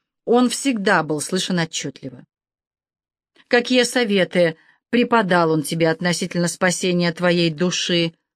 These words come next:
Он повелевал мне жить праведно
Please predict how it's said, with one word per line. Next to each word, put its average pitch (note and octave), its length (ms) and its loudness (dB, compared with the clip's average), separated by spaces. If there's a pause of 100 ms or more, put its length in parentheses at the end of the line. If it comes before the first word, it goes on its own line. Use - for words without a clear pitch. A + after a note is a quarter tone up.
(1400)
Он A3 340 2 (120)
повелевал G#3 580 2
мне G3 240 2
жить A3+ 400 -2
праведно D3+ 680 -2